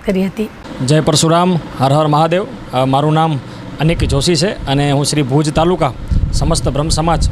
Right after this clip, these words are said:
Speaker 2: અ, યુવા પાંખમાં પ્રમુખ તરીકેનું, અ, દાયિત્વ ધરાવું છું. અને, અ, કેટલાય દિવસોથી પરશુરામ જન્મોત્સવની, અ, ભવ્યથી ભવ્ય ઉજવણી માટે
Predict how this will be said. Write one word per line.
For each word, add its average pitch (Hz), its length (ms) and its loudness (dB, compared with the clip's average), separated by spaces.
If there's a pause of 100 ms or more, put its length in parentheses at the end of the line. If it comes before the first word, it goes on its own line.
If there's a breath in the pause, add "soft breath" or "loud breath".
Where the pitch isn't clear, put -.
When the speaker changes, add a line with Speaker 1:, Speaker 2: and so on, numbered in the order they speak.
(120)
Speaker 2:
અ, 131 140 0
યુવા 135 280 2
પાંખમાં 156 400 0 (380 loud breath)
પ્રમુખ 151 300 0
તરીકેનું, 151 540 0
અ, 135 280 2
દાયિત્વ 139 340 0
ધરાવું 143 320 2
છું. 220 200 -2 (400 loud breath)
અને, 170 600 0
અ, 160 40 -6 (680)
કેટલાય 190 320 0
દિવસોથી 170 500 0 (420 loud breath)
પરશુરામ 185 400 0
જન્મોત્સવની, 180 680 0
અ, 147 160 0
ભવ્યથી 175 480 0
ભવ્ય 170 240 2
ઉજવણી 180 440 0
માટે 165 440 0